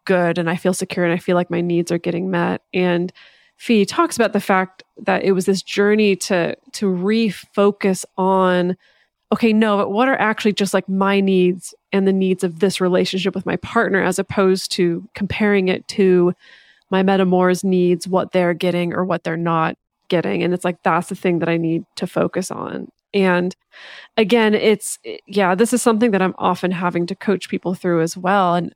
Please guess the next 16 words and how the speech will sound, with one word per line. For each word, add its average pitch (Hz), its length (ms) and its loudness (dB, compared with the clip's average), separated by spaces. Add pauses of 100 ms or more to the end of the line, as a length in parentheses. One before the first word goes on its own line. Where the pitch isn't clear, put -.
(120)
I 208 180 -2
don't 269 120 2
know 202 140 4
what 180 180 2
it 170 100 0
is. 175 200 0
Maybe 208 180 2
it 180 80 2
is 180 220 2
just 190 160 -6
our 180 100 -2
human 180 320 -8
nature 180 500 -2
that 170 360 -2 (580)
I 190 100 2
think - 520 -2